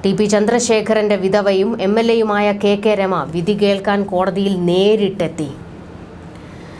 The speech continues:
താൻ നിരപരാധിയെന്നായിരുന്നു ഒന്നാം പ്രതി എം സി അനൂപ് കോടതിയോട് മറുപടി പറഞ്ഞത്.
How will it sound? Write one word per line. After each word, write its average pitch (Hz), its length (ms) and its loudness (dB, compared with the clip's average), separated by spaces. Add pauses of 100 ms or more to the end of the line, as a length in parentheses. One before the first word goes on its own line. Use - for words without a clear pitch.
(220)
താൻ 269 260 0
നിരപരാധിയെന്നായിരുന്നു 262 1080 2
ഒന്നാം 202 440 0
പ്രതി 226 440 -2
എം 190 200 2
സി 226 280 0
അനൂപ് 190 520 0
കോടതിയോട് 208 560 2
മറുപടി 165 360 -2
പറഞ്ഞത്. 147 440 -4